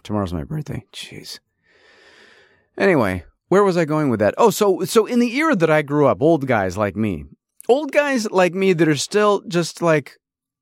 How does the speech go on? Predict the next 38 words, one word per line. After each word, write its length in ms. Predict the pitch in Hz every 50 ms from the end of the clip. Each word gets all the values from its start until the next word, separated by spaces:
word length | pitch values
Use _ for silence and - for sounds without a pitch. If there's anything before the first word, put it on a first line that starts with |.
| _ _ _ _ _ _ _
old, 380 | - 165 180 185 185 185 170 143
but 100 | 139 123
not 180 | 127 131 120 -
actually 440 | - 110 117 123 120 - 139 135 139
old 360 | 131 131 135 139 139 139 131
men. 380 | 135 131 123 127 135 143 156 170 - _ _ _ _ _
Like, 140 | - 127 120
I'm 160 | 117 110 107
old, 260 | 104 104 101 87 -
trust 280 | - - 113 101 87 -
me, 160 | 85 82 80
but 160 | - - 117
I'm 80 | 131 135
not 160 | 135 131 120
an 20 |
old 260 | 120 117 117 120 123 110
man. 340 | 113 113 113 120 123 123 - _ _ _ _ _ _ _ -
I 60 | 110
just 200 | 113 113 101 -
feel 140 | - 135 131
like 160 | 135 143 143
an 80 | 143 147
old 160 | 143 147 143
man, 260 | 143 143 143 143 143 - _ _ _ _ _ _ _ _ _ -
and 100 | - 113
I'm 80 | 110
starting 280 | 98 - - 127 117 104
to 40 | 104
look 320 | 107 120 127 - - - _ _ _ _ _ _ _ _ _ _
a-, 140 | - 92 - - -
and 120 | 117 95
act 320 | 92 107 117 123 127 - -
and 120 | 95 104
smell 380 | - - 127 120 117 123 131 143
like 180 | 147 147 151
an 80 | 156 156
old 140 | 160 160 160
man. 220 | 160 160 170 180